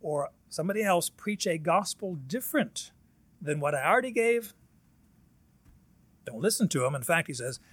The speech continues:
"Let him be anathema," cursed, separated from God. So he, he doesn't take anything to himself except as he ministers the word of God, uh, to the people of God. And so he's very careful about his identity. Jesus also has a statement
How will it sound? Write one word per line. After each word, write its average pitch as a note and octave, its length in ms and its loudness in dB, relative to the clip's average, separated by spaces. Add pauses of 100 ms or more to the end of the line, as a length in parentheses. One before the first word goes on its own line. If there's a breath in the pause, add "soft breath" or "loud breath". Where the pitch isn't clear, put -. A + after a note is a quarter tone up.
(160 soft breath)
"Let F3 160 2
him F3 140 2
be E3+ 300 2
anathema," D3 760 0
cursed, - 420 2
separated F3 420 0
from D3+ 120 -6
God. C#3+ 220 -2 (360 soft breath)
So - 160 -8
he, G#3+ 200 0
he F#3 140 -2
doesn't A3+ 260 2
take G#3+ 200 4
anything G3+ 220 2
to F3 60 0
himself E3 340 4
except G#3 420 2
as D#3 180 0
he F#3 300 0
ministers E3 640 4
the D#3 180 -4
word E3 200 2
of D3+ 100 -4
God, C#3 320 2 (400 soft breath)
uh, C3 160 -8 (640)
to F3 460 0
the D#3 100 -6
people G3+ 320 2
of B2 80 -8
God. A2+ 260 -12 (380 soft breath)
And D#3 180 -4
so D#3+ 120 -2
he's D3+ 220 -4
very G3 280 4
careful F#3 340 4
about C#3 260 -2
his D#3 340 -4
identity. C#3 500 -4 (840)
Jesus F#3 360 2
also D#3+ 400 2 (260 soft breath)
has E3 260 2
a D3+ 60 0
statement D#3 480 -2